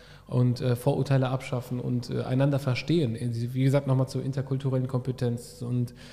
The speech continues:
dass man interreligiös, ne, dass sich einander verste-, verständigt und versucht zu verstehen, warum der andere so denkt, wie er ist. Und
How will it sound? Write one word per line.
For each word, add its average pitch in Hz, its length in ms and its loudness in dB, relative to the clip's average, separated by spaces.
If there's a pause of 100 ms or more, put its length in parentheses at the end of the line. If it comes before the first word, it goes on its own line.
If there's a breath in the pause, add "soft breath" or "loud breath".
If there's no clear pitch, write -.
(160 loud breath)
dass - 160 -8
man 135 80 0
interreligiös, 131 1000 4
ne, 127 160 0
dass 123 200 -2
sich 123 260 -2
einander 127 220 2
verste-, 127 420 -2
verständigt 147 640 0
und 123 100 -6
versucht 135 260 -2
zu - 100 -10
verstehen, 147 420 -2
warum 123 400 2
der 123 120 0
andere 127 220 0
so 123 120 2
denkt, 131 260 0
wie 123 80 0
er 123 120 0
ist. 135 220 -2
Und 123 200 -2